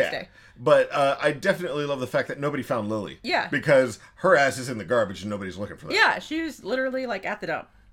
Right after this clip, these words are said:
Speaker 2: Well, at this point, but she's supposed to be gone. She's
Speaker 1: To
Speaker 2: supposed
Speaker 1: L A.
Speaker 2: to L A,
Speaker 1: Yes.
Speaker 2: so nobody really worries about it. Uh, at this point, the detective who has been working on the, uh, the, the whole case for her, Katherine Heigl getting stabbed,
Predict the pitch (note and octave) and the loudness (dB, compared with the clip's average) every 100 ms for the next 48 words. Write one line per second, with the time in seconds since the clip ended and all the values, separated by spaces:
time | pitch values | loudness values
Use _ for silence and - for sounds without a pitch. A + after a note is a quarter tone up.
0 | - C#3 C#3 A#2+ B2+ - D3+ - D3 B2+ | 2 6 6 4 -2 -2 -4 -2 -2 -2
1 | C3+ A3 G3+ F3+ F3+ D3 B2+ B2 E3 C3 | -4 -4 -4 -2 -2 -2 -4 2 4 4
2 | G#2 G2 G2 G#2+ - C3 F#3+ D#3 D3+ - | 0 -6 -10 -10 -6 0 0 0 -2 -6
3 | - C3 A#2 G#2+ A2+ G#2 F#2+ A2 G#2+ G#2 | -8 -2 0 2 2 0 -2 -6 -6 -6
4 | G2+ F#2+ F2+ G#2+ C3 G2 F2+ F2 E2 - | -8 -8 -8 -6 -6 -6 -6 -6 -10 -12
5 | - - - - A2+ A2+ A2+ B2+ B2+ - | -18 -20 -20 -6 0 0 0 -2 -6 -4
6 | G3+ G#3 - E3+ D3+ - A#2 A2+ A#2 G3 | -4 -4 -4 -2 -2 -6 -6 -6 -6 -4
7 | G3 F#3+ D#3 D3+ B2 A#2 B2 C3 B2+ A#2+ | -4 -6 -6 -8 -8 -10 -10 -10 -6 -4
8 | A2+ G#2+ G2+ G2 F#2 F2+ - _ _ _ | -4 -4 -4 -2 -2 -4 -8 _ _ _
9 | - A2 G#2+ G2+ G2+ G#2+ F#2 C3+ A#2 - | -6 -4 -2 -4 -6 -8 -6 -6 -6 -8
10 | - F3 E3+ D#3+ - D3 B2+ A#2+ A2 G#2 | -8 -4 -4 -8 -12 -8 -4 -2 -2 -4
11 | - G#2 G#2+ G#2+ - C#3 B2+ A2+ D3+ C#3+ | -10 -8 -6 -6 -6 -6 -4 -4 -4 -4
12 | B2+ A2+ F#2+ - D3+ C#3 A#2 | -4 -6 -6 -4 -2 -2 -4